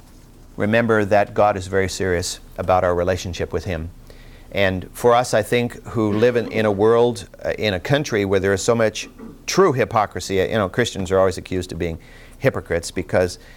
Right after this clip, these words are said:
they don't live, uh, perfectly. But we live in a country that's full of hypocrisy, of people who claim one thing and do another. And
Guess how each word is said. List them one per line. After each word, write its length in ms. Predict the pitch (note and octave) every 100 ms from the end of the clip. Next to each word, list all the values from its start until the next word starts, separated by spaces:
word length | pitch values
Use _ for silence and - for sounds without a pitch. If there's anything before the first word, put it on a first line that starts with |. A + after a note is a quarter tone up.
| -
they 100 | F#2
don't 240 | G2+ G2+ -
live, 420 | G2 G2 F2+ -
uh, 140 | F2+
perfectly. 560 | F2+ - A#2 G2 F#2 F2+ - - -
But 260 | A2 - -
we 120 | G#2+
live 160 | C3+ A2+
in 80 |
a 40 | G2
country 360 | - D#3+ A2+
that's 180 | D#2 D2+
full 180 | - E2
of 120 | D#2+
hypocrisy, 720 | F2+ - D2+ - - - C2 - - - - -
of 260 | - F2 -
people 280 | B2 A2+ G2+
who 120 | F#2+
claim 300 | F2+ G2+ G2+
one 180 | G2 G2+
thing 220 | G2 G2
and 80 | F2+
do 160 | F#2
another. 420 | F#2 F#2+ F#2+ F#2+ F#2 - - - - -
And 580 | F2+ G2+ G2+ G2+ -